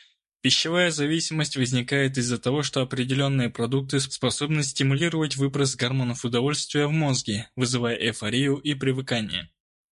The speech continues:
В частности, при употреблении сладостей, жирного, мучного происходит выброс дофамина и эндорфинов. Эти вещества создают ощущение эйфории,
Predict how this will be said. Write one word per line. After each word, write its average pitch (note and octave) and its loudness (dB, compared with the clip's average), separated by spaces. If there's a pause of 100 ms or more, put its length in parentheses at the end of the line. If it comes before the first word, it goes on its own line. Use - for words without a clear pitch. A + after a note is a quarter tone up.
(160)
В - -10
частности, F3 0
при C#3+ 0
употреблении C3+ 2
сладостей, C3+ 0
жирного, C3+ 0
мучного C3 0
происходит C3+ 0
выброс C#3 0
дофамина C3+ -2
и D3 -4
эндорфинов. B2+ -2 (520)
Эти E3 2
вещества D3 0
создают B2+ -2
ощущение A#2+ -2
эйфории, B2+ -2